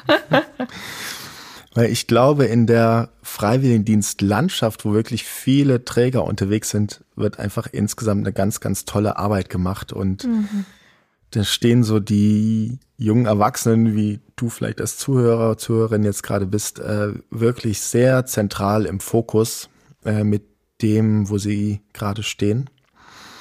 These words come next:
Speaker 2: Und da sind sehr engagierte Leute einfach dahinter und, äh, das ist eine ganz wunderbare Einrichtung. Also in Deutschland machen, glaub ich, insgesamt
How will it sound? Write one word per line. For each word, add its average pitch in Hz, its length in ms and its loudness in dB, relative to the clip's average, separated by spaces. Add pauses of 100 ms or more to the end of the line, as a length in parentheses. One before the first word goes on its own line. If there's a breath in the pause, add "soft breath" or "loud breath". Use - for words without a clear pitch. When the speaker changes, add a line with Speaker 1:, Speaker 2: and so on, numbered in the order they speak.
(960 loud breath)
Speaker 2:
Und 113 340 4
da 110 80 6
sind 110 200 2
sehr 117 200 4
engagierte 113 420 2
Leute 107 320 4
einfach 101 300 -2
dahinter 101 560 0
und, 95 560 -4
äh, 107 220 -4
das - 220 -6
ist - 260 -6
eine 98 120 -2 (300)
ganz 104 340 -2
wunderbare 90 520 -2
Einrichtung. 98 580 -6
Also 95 200 -6
in 95 140 -4
Deutschland 95 400 0
machen, 101 220 -4
glaub 98 180 0
ich, - 160 -10
insgesamt 101 920 -4